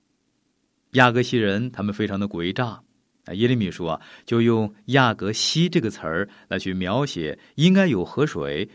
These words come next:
但却干涸的河流。弥迦在这里他是说呀，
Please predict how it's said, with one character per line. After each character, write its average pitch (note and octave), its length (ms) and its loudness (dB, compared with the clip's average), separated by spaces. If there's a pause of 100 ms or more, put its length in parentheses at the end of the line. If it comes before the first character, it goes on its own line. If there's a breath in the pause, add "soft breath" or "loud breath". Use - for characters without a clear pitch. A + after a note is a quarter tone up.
但 F2+ 160 -2
却 E2+ 200 -4
干 G2+ 240 -2
涸 F2 140 -8
的 D#2+ 100 -8
河 D#2 140 -10
流。 D2 380 -8 (840)
弥 B2 140 4
迦 C#3 140 6
在 C#3 100 2
这 D3 160 2
里 A#2 180 2
他 A#2+ 120 -2
是 A#2 100 2
说 A2 200 -4
呀， G2+ 180 0